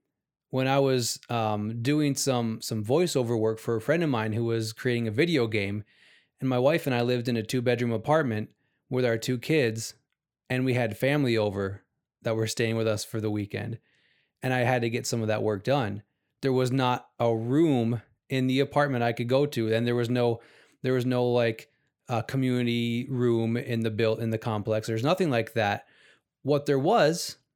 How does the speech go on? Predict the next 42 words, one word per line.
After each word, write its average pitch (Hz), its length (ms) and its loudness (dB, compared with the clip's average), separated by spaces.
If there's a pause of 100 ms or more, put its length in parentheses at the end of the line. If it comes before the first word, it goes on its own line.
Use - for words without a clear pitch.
(280)
was 127 160 0
a 175 60 2
bathroom. 127 560 0 (1300)
And 135 140 -2
so 143 180 4
I 135 80 6
sat 139 300 2
my 143 120 4
computer 139 460 0
down 127 240 2
in 127 60 0
the 123 80 0
bathroom, 143 600 0 (600)
and 120 100 -4
I 107 40 -2
sat - 280 0
in 131 80 -2
front 131 240 0
of 127 80 0
it, 175 240 0 (840)
and 110 140 -4
I 110 80 0
got 117 220 0
some 127 120 -4
stuff 131 280 0
done. 151 320 0 (1700)
Now, 147 200 4
if 147 100 2
I 170 100 6
would 175 140 6
have 151 100 2
sat 175 320 2
there 139 220 6
and, 139 360 0
and 139 140 0
thought, 127 280 2
"You 127 80 0
know 151 160 2
what, 135 360 2
man, 143 400 0
if 135 140 0
I, 135 160 0